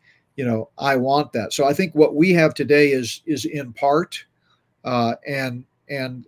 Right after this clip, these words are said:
and Israel will get it, and the whole world, in fact, in, in its fullness when, uh, the covenant program is fulfilled.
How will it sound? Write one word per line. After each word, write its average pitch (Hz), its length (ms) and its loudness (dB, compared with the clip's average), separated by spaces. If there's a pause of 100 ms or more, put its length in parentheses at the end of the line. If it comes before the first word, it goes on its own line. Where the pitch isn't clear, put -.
and 127 400 -10
Israel 143 440 2
will 127 140 0
get 123 180 0
it, 127 140 -4 (380)
and 143 120 -6
the 123 60 -4
whole 120 140 2
world, 147 260 4
in 117 100 -2
fact, 117 340 -6 (180)
in, 135 240 -8
in 131 180 -10
its 120 160 -8
fullness 135 560 4
when, 117 380 -6 (340)
uh, 117 220 0
the 113 100 0
covenant 120 380 -4
program 117 420 -2
is 113 100 -6
fulfilled. 117 520 0